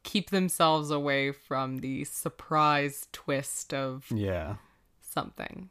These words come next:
Speaker 2: 'Cause
Speaker 1: So, we'll
Speaker 2: I,
Speaker 1: see.
Speaker 2: I was sure I read early on an interview with Mike Schur saying that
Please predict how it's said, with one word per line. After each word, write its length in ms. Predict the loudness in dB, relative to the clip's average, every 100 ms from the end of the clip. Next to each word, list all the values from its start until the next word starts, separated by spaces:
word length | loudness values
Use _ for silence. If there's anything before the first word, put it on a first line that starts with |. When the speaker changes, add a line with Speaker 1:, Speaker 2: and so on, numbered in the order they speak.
| 0
Speaker 2:
'Cause 140 | 0
Speaker 1:
So, 180 | 0 -8 -4
we'll 80 | -2
Speaker 2:
I, 80 |
Speaker 1:
see. 120 | 2 4
Speaker 2:
I 60 |
was 180 | 6 6
sure 280 | 4 4 6
I 100 | 6
read 520 | 6 6 6 4 -2 _ _ _
early 320 | 2 4 4
on 360 | 2 2 0 0
an 180 | -2 0
interview 340 | 0 0 0
with 80 | 2
Mike 200 | 0 0
Schur 300 | -2 0 0
saying 420 | 0 -2 0 0
that 260 | 0 -2 -6